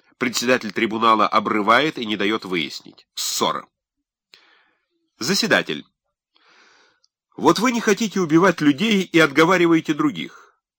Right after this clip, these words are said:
но белые начали войну, а вы нам мешаете защищаться. Вот мы отправим вас к Колчаку, проповедуйте там своё непротивление. Е. Куда отправите, туда и поеду.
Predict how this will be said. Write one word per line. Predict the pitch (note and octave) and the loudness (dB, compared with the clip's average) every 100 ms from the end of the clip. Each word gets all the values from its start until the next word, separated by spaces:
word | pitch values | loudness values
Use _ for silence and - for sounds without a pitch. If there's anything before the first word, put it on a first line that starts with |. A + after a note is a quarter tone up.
| _ | _
но | - D3 | -2 0
белые | C3+ G#2+ A#3+ A3 G3+ | 0 0 0 2 0
начали | E3+ D3 - A2 | 0 0 -2 -4
войну, | F#2+ E2+ C#2 C2 _ _ _ _ _ _ - | -2 -4 -6 -14 _ _ _ _ _ _ 0
а | - | 2
вы | D#3+ | 2
нам | A3+ G#3+ | 2 2
мешаете | G3 E3+ G3+ G3 F#3 | 0 0 0 0 -2
защищаться. | D3+ E3 - - - F2 - - _ _ - | -4 -4 -6 -6 -2 -2 -2 -14 _ _ -2
Вот | F3 F#3+ | 0 4
мы | G3+ | 2
отправим | F#3+ - A#3+ F#3+ C3+ | 2 4 6 4 4
вас | A#2 - | 2 0
к | - | -2
Колчаку, | C#3 D3 - F#3+ G2 E2 _ _ _ _ | 0 0 -2 -6 -8 -12 _ _ _ _
проповедуйте | C#3+ E3 G#3+ G#3 E3+ E3+ | 2 4 4 4 2 0
там | E3+ B2+ F#2+ | 2 2 2
своё | - G#2 F#2 | -2 0 0
непротивление. | F#2+ G#2+ - A#2 G2+ E2 B1 - _ _ _ _ _ _ _ _ _ _ _ _ _ _ _ _ - | -2 -6 -4 -2 0 -2 -6 -20 _ _ _ _ _ _ _ _ _ _ _ _ _ _ _ _ -18
Е. | F2 G#2 E2 _ _ _ _ _ _ _ - | -6 -4 -4 _ _ _ _ _ _ _ -8
Куда | B2 B2+ | -2 2
отправите, | B2 - A#2 D#3+ E3 D#3+ | 2 2 2 4 2 -2
туда | E3 G#2+ G#2+ | -6 -4 -4
и | A#2+ | -4
поеду. | - F#2+ E2 D#2+ - | -2 -2 -2 -6 -12